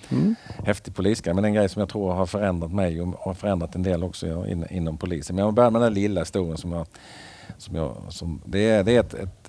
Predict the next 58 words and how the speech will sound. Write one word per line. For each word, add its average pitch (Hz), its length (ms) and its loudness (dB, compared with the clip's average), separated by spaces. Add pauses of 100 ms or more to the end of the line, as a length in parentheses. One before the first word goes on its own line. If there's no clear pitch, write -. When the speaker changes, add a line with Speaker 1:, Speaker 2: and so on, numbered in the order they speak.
Speaker 2:
väldigt, 113 440 4
väldigt 95 180 0
starkt 85 320 0
minne 92 240 0
jag 80 100 -2
har. 82 240 -4 (800)
Tidigt 95 380 0
åttiotal, 87 640 0 (240)
ute 95 260 2
och 92 60 6
åker 87 220 2
mitt 87 220 0
i 87 40 0
natten, 85 640 0
och 95 160 -4
så 98 120 -6
ringer 82 260 2
de, 80 140 -4
så - 140 -8
säger 90 200 2
de 80 180 -2
att 76 240 -6
vi 90 60 2
behöver 87 240 2
hjälp 85 240 0
med 87 60 0
ett 85 60 -4
sänglyft, 87 560 0
som 78 120 -4
man 80 100 -4
sa 80 220 -6 (160)
på 85 60 -10
den 82 140 -4
tiden. 85 300 -4 (100)
Då 87 60 -2
ska 90 120 0
man 98 100 6
inte 95 120 2
lyfta 87 280 0
en 78 60 -2
säng. 80 320 0
Det 85 80 0
var, 92 80 4
utan 90 220 0
man 98 80 2
skulle 95 160 2
lyfta 95 280 2
upp 101 120 2
någon 87 200 -2
människa 90 500 0
som 87 140 -4
hade 90 120 4
ramlat 87 380 -2
ur 85 140 -2
en 80 80 -8
säng, 78 340 0
för - 120 -2
att 90 120 -2